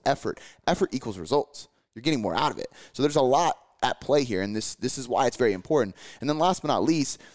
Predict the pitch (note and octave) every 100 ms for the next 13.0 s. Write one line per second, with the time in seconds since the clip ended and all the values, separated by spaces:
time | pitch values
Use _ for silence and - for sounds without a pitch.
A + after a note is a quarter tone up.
0 | - _ C3+ D3 C3+ F3 D3+ - - F3+
1 | F3 C#3+ G#2+ C3 - B2 - D#3+ C#3 B2
2 | A#1+ - - C3 B2+ - C#3+ A#2+ - B2
3 | A2 E3 D#3+ B2 A#2 G#2 B2 A2+ B2 B2
4 | G#2+ F#2+ E3 - G#2+ - A#2 C3+ - D3+
5 | - B2 A#2 - C3+ C3 A2+ C#2+ G2+ C#3
6 | - - - C#3+ A2 A#2 D3 A#2+ A#2 G2+
7 | A2+ - A2+ G2 - - - A2 A2 G2
8 | F2 E2 D#2 _ _ _ _ _ _ _
9 | _ _ _ - F2+ A2+ B2 - C#3+ D3
10 | C3+ A3 D#3+ G#2+ G#2+ F#2 F#2 E2+ - A2+
11 | C#3+ B2+ C#3 - D#3 E3+ C3 A2 A2+ A#2
12 | - G#2+ E2 D3+ G#2 B2+ B2 - C3